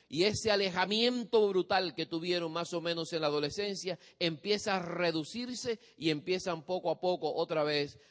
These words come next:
a considerar a sus padres. Por eso la adolescencia es una etapa de organización,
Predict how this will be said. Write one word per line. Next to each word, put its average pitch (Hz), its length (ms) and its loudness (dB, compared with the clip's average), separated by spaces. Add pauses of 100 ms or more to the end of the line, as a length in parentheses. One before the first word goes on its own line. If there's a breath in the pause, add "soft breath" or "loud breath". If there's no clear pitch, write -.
a 143 160 0
considerar 139 560 0
a 131 80 -2
sus 120 160 -10
padres. 107 440 0 (220 soft breath)
Por 143 220 4
eso 196 380 4
la 135 100 4
adolescencia 123 1040 0 (220 soft breath)
es 147 240 -2
una 165 180 2
etapa 170 400 2
de 139 260 2 (480 soft breath)
organización, 208 1300 4